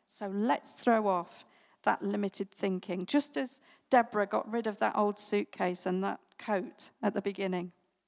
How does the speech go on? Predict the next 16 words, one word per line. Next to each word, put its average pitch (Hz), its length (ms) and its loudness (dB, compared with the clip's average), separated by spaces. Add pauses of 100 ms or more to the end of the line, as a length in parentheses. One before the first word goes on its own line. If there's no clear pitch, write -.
(1500)
Now 254 220 6
we 240 120 2
come 226 280 0
to 220 140 -2
Mary. 180 640 0 (260)
Let's - 280 -8
have 208 140 0
a 208 60 2
look 185 180 0
at - 100 -4
Mary. 180 440 0
And 190 280 -2 (360)
I 208 80 4
just 277 180 0
want 254 160 2
to, 220 120 -4